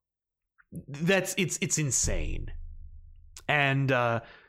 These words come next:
so for them, like, they're, they're always looking for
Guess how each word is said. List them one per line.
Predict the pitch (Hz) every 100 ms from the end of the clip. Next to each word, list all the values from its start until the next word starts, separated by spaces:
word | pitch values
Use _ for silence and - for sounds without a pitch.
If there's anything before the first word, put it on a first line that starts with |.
| _ _ _ -
so | - 151 143
for | 143 165
them, | 156 190 202
like, | 165 135
they're, | 151 135
they're | 156
always | 147 170 135
looking | 127 127
for | - 110 110 104 104